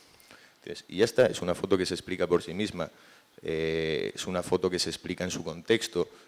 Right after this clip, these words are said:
y es una foto que, bueno, yo,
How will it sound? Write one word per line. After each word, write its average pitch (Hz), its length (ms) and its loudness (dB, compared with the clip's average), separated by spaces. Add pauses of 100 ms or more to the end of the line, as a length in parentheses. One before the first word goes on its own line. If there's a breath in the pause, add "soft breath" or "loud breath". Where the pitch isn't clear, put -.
(120 loud breath)
y 87 180 -6
es 87 140 -2
una 104 180 0
foto 90 360 6
que, 80 460 0
bueno, 87 200 -4 (340)
yo, 92 180 0